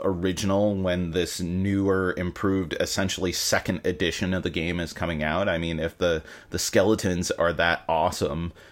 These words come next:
you know, if the game is overall more elegant, more streamlined,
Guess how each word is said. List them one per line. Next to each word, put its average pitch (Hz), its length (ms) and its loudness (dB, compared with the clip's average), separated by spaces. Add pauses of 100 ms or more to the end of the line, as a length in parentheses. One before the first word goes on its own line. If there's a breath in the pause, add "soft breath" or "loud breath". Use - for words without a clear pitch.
(100)
you 90 160 -4
know, 82 260 0
if 82 240 -2
the 82 420 0 (300 soft breath)
game 92 300 0
is 85 160 -2
overall 87 460 2
more 90 280 0
elegant, 87 440 2
more 87 240 -2
streamlined, 80 800 0